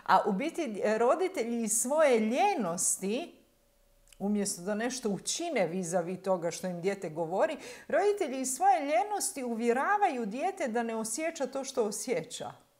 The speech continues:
I sad, ja ne kažem svi, e, niko od nas nije savršen i, i, e,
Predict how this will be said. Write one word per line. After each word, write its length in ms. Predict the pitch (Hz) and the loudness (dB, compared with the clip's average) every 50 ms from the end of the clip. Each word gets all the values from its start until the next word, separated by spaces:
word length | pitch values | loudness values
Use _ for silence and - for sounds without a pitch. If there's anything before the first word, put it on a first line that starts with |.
| _ _ _ _ _ _ - _ - - - - - - _ - | _ _ _ _ _ _ -20 _ -20 -20 -20 -20 -20 -20 _ -4
I 120 | 254 262 | -2 0
sad, 320 | - - - 190 156 151 - - - - - _ | 0 4 6 6 4 4 2 -4 -14 -20 -12 _
ja 160 | 185 208 202 | -4 -2 -2
ne 160 | 208 196 185 | -2 -2 -4
kažem 500 | - - 220 196 196 180 170 170 175 185 | -4 -4 -2 -2 -2 -2 -4 -6 -6 -4
svi, 640 | - - - - 220 220 208 214 254 269 269 240 214 - | -2 -2 0 0 0 0 0 -2 -2 0 -2 -2 -2 -4
e, 260 | - 214 208 208 208 | -4 -2 -2 0 0
niko 320 | 214 247 294 262 - 214 | 0 -2 -2 -4 -2 -2
od 140 | 185 170 170 | -2 -2 -2
nas 260 | 170 156 156 - - | -6 -8 -8 -8 -10
nije 160 | - 156 147 143 | -10 -10 -10 -10
savršen 760 | - - 139 - 90 - - - - - - - 120 - 151 - - - | -8 -6 -6 -6 -8 -8 -10 -12 -12 -12 -10 -12 -12 -14 -14 -16 -14 -12
i, 300 | 165 175 175 180 - - - | -8 -6 -6 -6 -6 -8 -8
i, 320 | 185 185 190 185 190 185 185 190 - - - _ _ _ _ _ 113 113 160 | -6 -4 -4 -4 -4 -4 -6 -10 -16 -20 -20 _ _ _ _ _ -20 -14 -12
e, 300 | 165 160 165 170 175 180 | -8 -8 -6 -6 -6 -8